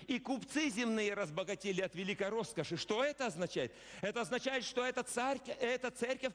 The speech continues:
не будет где-то там несколько человек в этой деревне, несколько человек в той деревне,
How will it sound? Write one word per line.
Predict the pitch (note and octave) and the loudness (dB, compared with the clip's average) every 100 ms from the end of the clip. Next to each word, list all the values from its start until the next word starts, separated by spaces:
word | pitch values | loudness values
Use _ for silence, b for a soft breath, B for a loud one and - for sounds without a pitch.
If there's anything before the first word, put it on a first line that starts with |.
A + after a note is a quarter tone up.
| B B | B B
не | G#3 B3 | 0 2
будет | G3 F#3 D#4+ C#4 C4+ C#3+ | 2 2 2 2 -2 -4
где-то | C#3 G#3 A#3+ A3+ | -2 0 0 -2
там | G#3+ G#3+ A3 G3 | -2 0 0 2
несколько | G#3 G3 F#3+ - F#3+ | 2 2 -2 0 0
человек | F#3+ F#3 D#3+ F3 - | 2 2 2 0 0
в | |
этой | E3 E3+ D#3+ | -2 0 -2
деревне, | C3 D#3+ D#3 D#3 D#3+ | 0 0 2 2 2
несколько | D3+ E3 - C#3+ | 2 2 0 -2
человек | D#3+ D#3+ D#3 - | -2 2 0 0
в | - | -2
той | E3 D#3+ | 0 2
деревне, | D3 D#3+ E3 E3 | 2 2 2 0